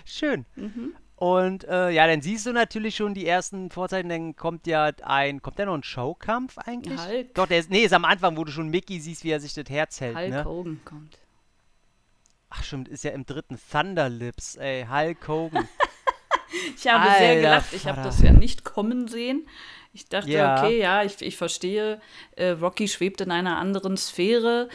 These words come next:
Speaker 1: Ja, die wollen doch einfach im Ring mal filmisch was anderes zeigen. Hulk Hogan war damals mega, äh, im Kommen, Wrestling war mega im Kommen.
Speaker 2: Ja,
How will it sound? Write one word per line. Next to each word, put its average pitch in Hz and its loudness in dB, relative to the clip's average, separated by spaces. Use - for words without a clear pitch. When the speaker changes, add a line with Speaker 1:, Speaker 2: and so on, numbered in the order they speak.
Speaker 1:
Ja, 139 -16
die 127 -10
wollen 156 2
doch 170 2
einfach 165 -2
im 156 -4
Ring 151 -4
mal 147 0
filmisch 151 -8
was 131 -4
anderes 151 -10
zeigen. 143 -10
Hulk 147 -2
Hogan 185 0
war 165 4
damals 151 2
mega, 160 0
äh, 151 -8
im 151 -12
Kommen, 160 -4
Wrestling 151 -6
war 139 -2
mega 143 -4
im 139 -14
Kommen. 139 -8
Speaker 2:
Ja, 151 -12